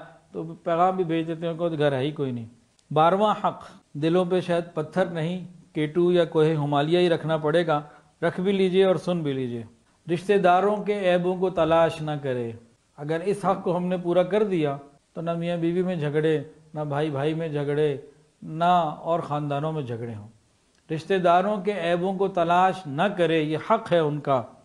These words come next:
क़राबा जो रिश्तेदार हैं उनको रुसवा करने वालों का साथ न दे। चौदहवाँ हक, ये भी बड़ा मुश्किल है लेकिन सुन लीजिए, रिश्तेदारों से बुग़्ज़ भी न रखे और हसद भी न रखे। पन्द्रहवाँ,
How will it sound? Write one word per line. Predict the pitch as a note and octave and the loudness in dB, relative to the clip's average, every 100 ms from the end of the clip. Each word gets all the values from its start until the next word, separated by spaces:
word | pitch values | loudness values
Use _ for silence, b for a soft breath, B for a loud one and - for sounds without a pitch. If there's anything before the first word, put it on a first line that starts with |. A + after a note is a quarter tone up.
| _ | _
क़राबा | E3 D#3 E3+ F#3+ | 2 4 4 2
जो | F3+ | 0
रिश्तेदार | E3+ - F3+ E3+ F#3 | 0 -2 2 4 4
हैं | F#3 G#3+ | 0 -4
उनको | G3 B3+ A#3 G#3+ | -4 -2 2 2
रुसवा | F3+ - F#3+ | 2 2 2
करने | F#3 F3 F3 | 2 -2 0
वालों | E3+ E3+ F3 | 0 2 2
का | E3+ | -2
साथ | D#3+ D#3+ E3 D#3 | -2 2 2 2
न | E3 E3 | -4 -2
दे। | D3+ A#2+ - _ _ - | -2 -4 -10 _ _ 0
चौदहवाँ | E3+ F#3+ G#3 F3+ E3+ | 2 4 4 2 0
हक, | D3 - _ _ | -4 -8 _ _
ये | E3+ | -2
भी | F#3+ F#3+ | 0 4
बड़ा | F3+ F3+ | 4 4
मुश्किल | F3 D3+ F3 D#3+ | 2 -4 -2 -2
है | D#3+ | -2
लेकिन | D#3+ D#3 D3+ | -2 -4 -6
सुन | - G3+ | -2 0
लीजिए, | F3+ D#3 D#3+ D3+ - _ _ - | 0 0 -2 -4 -10 _ _ -10
रिश्तेदारों | D#3+ F#3+ F3+ F3 F#3 G3 | -6 -2 2 4 4 0
से | F#3+ F#3 | -2 -2
बुग़्ज़ | D#3+ E3+ G3 F#3 | 0 0 0 0
भी | G3 | 0
न | F3+ | 0
रखे | E3 D#3+ - F#3 | 0 -2 -2 -2
और | E3 C#3+ | -2 -4
हसद | D3 E3+ D3+ | -6 -4 -4
भी | C#3 | -4
न | B2+ | -8
रखे। | B2 - - - _ _ _ | -10 -14 -20 -20 _ _ _
पन्द्रहवाँ, | E3 F3+ F#3+ F#3+ D#3+ - | -2 2 4 4 2 -2